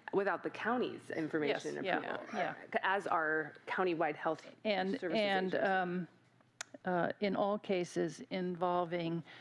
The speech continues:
Speaker 2: um, consultation and involvement of the county health services.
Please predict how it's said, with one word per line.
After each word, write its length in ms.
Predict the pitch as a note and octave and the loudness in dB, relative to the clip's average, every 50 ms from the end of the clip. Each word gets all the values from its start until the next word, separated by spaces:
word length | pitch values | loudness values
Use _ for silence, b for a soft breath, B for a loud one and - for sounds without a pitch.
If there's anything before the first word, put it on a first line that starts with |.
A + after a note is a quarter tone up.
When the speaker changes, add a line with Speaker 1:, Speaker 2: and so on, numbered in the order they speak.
| B B B B B - | B B B B B -2
Speaker 2:
um, 440 | F#3 F3+ F3 E3+ E3 E3 E3+ D#3+ - - _ - - B B B B B B _ _ _ - - | -2 0 2 2 2 0 0 -2 -4 -10 _ -18 -18 B B B B B B _ _ _ -16 -4
consultation 1040 | - G#3 F#3+ F#3 - F#3+ - - G3 F#3 F3+ E3+ - - F3+ E3+ E3 D#3 - - - - - | -2 -2 0 0 -2 -4 -2 0 0 0 0 0 -2 -2 -2 0 0 -2 -4 -6 -10 -10 -8
and 400 | F#3+ F#3 F3+ F3+ F3 F3 E3+ - | -6 -6 -4 -4 -4 -4 -4 -4
involvement 600 | - E3+ E3 E3 D#3+ D#3 D#3+ D3+ E3 D#3+ D#3+ - | -2 -2 0 2 2 0 0 -2 -4 -6 -6 -6
of 100 | E3+ D#3+ | -8 -10
the 80 | - D#3 | -10 -10
county 360 | - - - E3 E3 D#3+ D#3 B2+ - - - - - - - - - - - | -10 -10 -6 -4 -4 -4 -4 -8 -10 -12 -14 -16 -20 -20 -20 -20 -20 -18 -10
health 160 | - E3+ D#3 - | -8 -8 -8 -4
services. 560 | - E3+ D3+ D3+ D#3+ - - D#3 - - | -2 -2 -2 -2 -6 -8 -10 -10 -10 -14